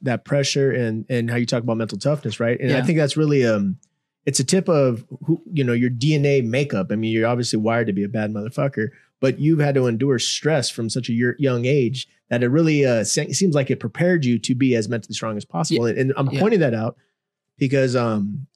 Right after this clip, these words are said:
Speaker 1: I've had the opportunity to work with a lot of youngsters that come from underrepresented communities that have had hardships. And I've always said,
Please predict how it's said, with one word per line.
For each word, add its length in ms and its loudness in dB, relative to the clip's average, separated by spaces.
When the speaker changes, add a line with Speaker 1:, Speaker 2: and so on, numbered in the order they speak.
Speaker 1:
I've 120 -2
had 140 0
the 40 2
opportunity 420 -2
to 60 -2
work 160 -2
with 100 -8
a 40 -6
lot 300 0
of 80 2
youngsters 400 0
that 120 0
come 200 -4
from 340 -6
underrepresented 640 0
communities 560 0
that 140 0
have 100 -2
had 120 -2
hardships. 540 -2
And 80 0
I've 100 -2
always 280 0
said, 260 0